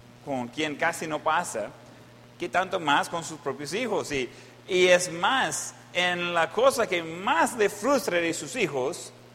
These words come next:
ellos están repitiendo lo que usted hizo con sus padres.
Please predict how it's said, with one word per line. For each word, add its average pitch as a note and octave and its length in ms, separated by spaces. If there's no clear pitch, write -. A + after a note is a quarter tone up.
ellos A#3 260
están F#3+ 280
repitiendo F3+ 560
lo D3+ 160
que D3+ 120
usted D3+ 280
hizo C#3+ 280
con B2+ 240
sus B2 300
padres. G#2+ 560